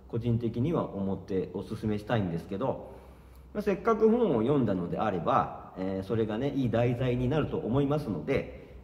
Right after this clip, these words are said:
ぜひ感想文を書いていただきたいなと思います。で、えー、ここでですね、まあ、これは僕が個人的に、えー、いろいろと、えー、考えたことですけど、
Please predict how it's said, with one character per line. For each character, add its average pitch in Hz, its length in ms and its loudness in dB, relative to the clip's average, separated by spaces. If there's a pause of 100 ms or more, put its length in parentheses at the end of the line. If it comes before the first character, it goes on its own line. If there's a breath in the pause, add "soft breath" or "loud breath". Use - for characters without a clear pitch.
ぜ 113 180 -2
ひ 117 140 0
感 117 200 2
想 113 160 2
文 85 140 -2
を 80 120 -4
書 101 100 -6
い 92 40 -2
て 95 140 -4
い 92 40 -2
た 92 120 -4
だ 90 100 -4
き - 80 -10
た 101 100 -4
い 92 60 -4
な 131 160 0
と 147 80 -4
思 110 140 2
い 90 40 -2
ま 82 120 -4
す。 - 160 -14 (840 loud breath)
で、 180 380 0
え 123 720 -2 (240)
ー、 - 20 -16
こ 156 80 0
こ 160 180 2
で 175 120 2
で 117 100 0
す - 120 -6
ね、 90 340 -4 (420)
ま 117 120 -2
あ、 - 20 0
こ 127 120 -4
れ 131 40 -2
は 131 160 0 (240)
僕 123 220 -4
が 123 100 2
個 127 160 0
人 143 180 0
的 175 220 0
に、 226 320 2 (320 loud breath)
え 113 80 -2
ー、 117 40 4
い 127 100 4
ろ 123 120 6
い - 60 8
ろ 120 140 8
と、 107 320 0 (260 loud breath)
え 107 140 0
ー、 120 260 2
考 117 80 6
え 104 60 2
た 98 80 -2
こ 92 100 -6
と 90 60 -2
で 85 80 -2
す - 80 -12
け 110 60 0
ど、 113 420 -2